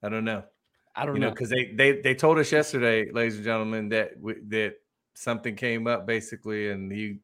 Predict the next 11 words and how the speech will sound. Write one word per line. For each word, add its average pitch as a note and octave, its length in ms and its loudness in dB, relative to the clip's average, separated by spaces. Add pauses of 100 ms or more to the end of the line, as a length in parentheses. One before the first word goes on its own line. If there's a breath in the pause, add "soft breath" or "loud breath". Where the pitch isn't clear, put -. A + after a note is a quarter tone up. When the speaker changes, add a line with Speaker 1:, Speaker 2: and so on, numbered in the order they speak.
(120)
Speaker 1:
couldn't G#2+ 260 -4
be G#2+ 100 -4
scheduled G#2 500 -2
today. F#2 300 -2
So, F#2 400 -4 (600 soft breath)
um, F#2+ 500 4 (720)
yeah, G#2 280 4 (720)
and G2+ 320 -4
we'll G2+ 300 -2
reschedule. G#2+ 560 -2 (340)
So, F#2 560 -4